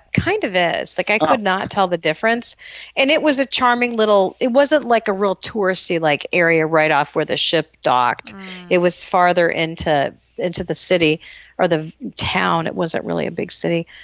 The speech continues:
Speaker 1: Um, but, um, yeah, it was like a little bakery. And of course, they speak perfect English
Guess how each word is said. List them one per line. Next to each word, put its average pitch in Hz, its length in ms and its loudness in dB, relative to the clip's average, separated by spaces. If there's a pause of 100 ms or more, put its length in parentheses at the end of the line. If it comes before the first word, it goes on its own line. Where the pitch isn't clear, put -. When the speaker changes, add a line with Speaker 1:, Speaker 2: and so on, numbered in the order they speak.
(280)
Speaker 1:
Um, 190 500 0
but, 208 320 2
um, 180 480 0 (360)
yeah, 330 180 0
it 320 60 2
was 226 140 -4
like 226 140 0
a 226 60 -2
little 208 420 -4
bakery. 190 380 2
And 185 100 -2
of 185 80 -10
course, - 280 -2
they 185 160 0
speak - 520 0
perfect 185 460 -2
English 175 480 0